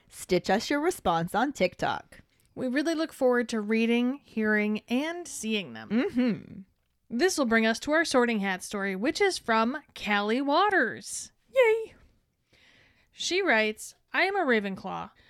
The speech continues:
Speaker 2: My wand is made of cypress, eleven and three quarters inches, with a phoenix feather core, and my Patronus is a dolphin.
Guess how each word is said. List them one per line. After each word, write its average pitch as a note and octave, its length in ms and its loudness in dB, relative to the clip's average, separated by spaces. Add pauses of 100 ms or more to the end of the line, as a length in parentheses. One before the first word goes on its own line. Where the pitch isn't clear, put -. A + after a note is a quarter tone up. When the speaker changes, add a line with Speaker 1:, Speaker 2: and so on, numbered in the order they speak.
(220)
Speaker 2:
My A#3+ 140 0
wand C4 300 0
is F4+ 140 -2
made C4 160 0
of D4 100 -4
cypress, G3 540 -6
eleven A#3 360 -2
and D#4 160 -4
three C4+ 220 -4
quarters B3+ 420 -2
inches, A3 460 -6
with G#3+ 120 -8
a F#3+ 60 -8
phoenix B3+ 420 -6
feather G#3+ 280 -4
core, F3+ 600 -10
and A3 100 -2
my G#3+ 100 0
Patronus B3+ 760 -2
is A#3+ 160 -4
a C#4 80 0
dolphin. F3 600 -6